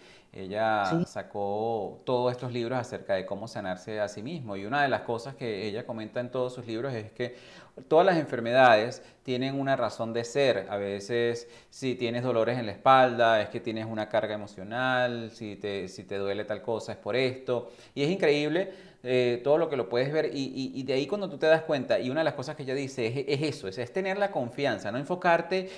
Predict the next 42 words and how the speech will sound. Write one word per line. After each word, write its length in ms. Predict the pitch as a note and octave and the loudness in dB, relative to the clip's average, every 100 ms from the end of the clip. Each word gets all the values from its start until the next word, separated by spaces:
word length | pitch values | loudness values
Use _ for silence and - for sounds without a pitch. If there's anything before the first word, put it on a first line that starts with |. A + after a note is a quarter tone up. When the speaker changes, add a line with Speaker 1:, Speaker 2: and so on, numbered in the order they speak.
| - | -10
Speaker 1:
en 100 | A#2+ | -2
la 120 | A2+ | 2
parte 240 | A#2+ A#2+ D3+ | 2 0 -2
negativa 340 | C#3 A2+ B2+ | -2 -2 -2
de 40 | D3 | -4
la 60 | |
enfermedad, 300 | C3+ A#2+ B2 | -6 -4 -4
sino 140 | D#3 D3+ | -4 -8
es 80 | D3 | -4
tener 180 | F3+ F3+ | -4 -4
la 80 | F3+ | -6
confianza 400 | C#3 C#3 C#3 D#3+ | -6 -6 -6 -6
de 120 | C3 | -4
que, 80 | B2 | -6
ok, 120 | C3+ | -2
estoy 380 | B2+ G#2+ - C#3 | 0 0 -2 -6
entendiendo 420 | E3 D3+ A#2+ C#3 | -4 -6 -6 -6
el 60 | C3+ | -6
mensaje 400 | A2 A#2+ B2+ C3+ | -6 -4 -4 -4
que 80 | |
me 60 | A2+ | -10
está 160 | A#2+ A2 | -10 -8
queriendo 340 | A#2+ A#2+ B2 | -6 -4 0
dar 160 | A#2 A#2+ | 2 0
mi 100 | A#2 | -2
cuerpo, 500 | B2+ G#2 - A2+ - - - | 2 2 0 -8 -10 -18 -12
es 120 | G#2 | -8
una 160 | A#2 C3 | -6 -6
emoción 400 | A#2 - B2+ B2+ | -6 -6 -4 -4
que 100 | A2+ | -8
quizás 280 | G2+ G#2 A2+ | -10 -8 -8
está 200 | A2+ A#2+ | -8 -8
represada, 600 | A#2+ A2+ - A#2 G2 F#2+ | -8 -10 -4 -2 0 -2
es 80 | G#2 | -4
entender 640 | A#2+ A2+ G#2+ C3 D3 C#3+ C#3+ - | -8 -8 -6 0 2 0 -10 -14
y 260 | G#2 F#2+ F#2+ | -10 -8 -10
simplemente 680 | - A2 - B2 A#2+ A#2+ C3 | -10 -10 -6 -4 -4 -6 -8
soltar 760 | - F#2 - B2+ C3 B2 F#2 - - | -8 -12 -2 2 4 4 0 -10 -16
y, 320 | - G#2 F#2+ G2+ - | -10 -8 -6 -8 -8
y, 120 | G#2 | -6
y 40 | F#2 | -6
dejar, 360 | G2 G#2 G#2+ | -4 -4 -6